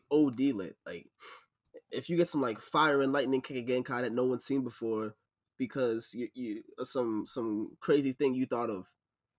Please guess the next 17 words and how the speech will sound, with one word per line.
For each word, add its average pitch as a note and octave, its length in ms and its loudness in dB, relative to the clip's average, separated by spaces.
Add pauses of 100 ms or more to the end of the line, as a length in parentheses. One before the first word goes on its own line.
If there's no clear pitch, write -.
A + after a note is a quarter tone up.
that'd D#3+ 200 6
be B2 100 -2
pretty G#2+ 200 -4
fire. G#2 400 -6 (1200)
It C4 80 12
depends C#4+ 280 8
on, D3+ 160 8
on C#3+ 200 4
what C3 240 4
chakra D#3 400 4
nature A2+ 260 -6
you G#2+ 100 -4
get G2+ 180 -8
in F#2+ 60 -8
Naruto, F#2+ 380 -10
pretty G2+ 160 -10
much. F#2 360 -12